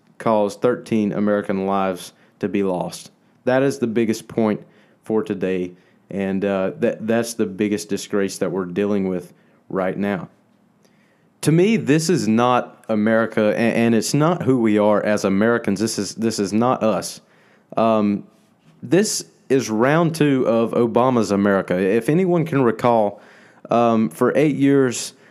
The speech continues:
uh, we, we were dealing with situations like this each and every day, uh, within the O-, Obama administration. Let, let me give you a few names here, uh, who were relevant just, uh, not s-, not so long ago,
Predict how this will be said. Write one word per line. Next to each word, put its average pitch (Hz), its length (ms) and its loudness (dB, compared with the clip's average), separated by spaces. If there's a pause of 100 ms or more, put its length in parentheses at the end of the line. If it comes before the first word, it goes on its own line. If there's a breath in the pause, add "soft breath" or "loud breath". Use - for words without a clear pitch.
(240 soft breath)
uh, 123 440 2 (340)
we, 160 280 0
we 170 180 2
were 143 140 2
dealing 131 400 2
with - 340 -2
situations 113 800 0
like 104 280 -2
this 101 220 -2
each 117 220 -6
and 107 100 0
every 95 260 -2
day, 95 400 -2 (340 loud breath)
uh, 107 160 2
within 107 340 0
the 101 120 2
O-, 95 100 0
Obama 104 640 0
administration. 98 920 -4 (440 soft breath)
Let, - 180 2
let 156 120 2
me 180 80 2
give 147 180 0
you 123 240 2
a 104 80 2
few 127 240 0
names 117 420 2
here, 98 420 -2 (380 soft breath)
uh, 101 240 0
who 120 100 0
were 110 180 0
relevant 110 520 0
just, 120 500 -4
uh, 101 480 0
not 135 360 0
s-, - 240 -8
not 139 200 0
so 151 220 0
long 135 240 2
ago, 101 400 0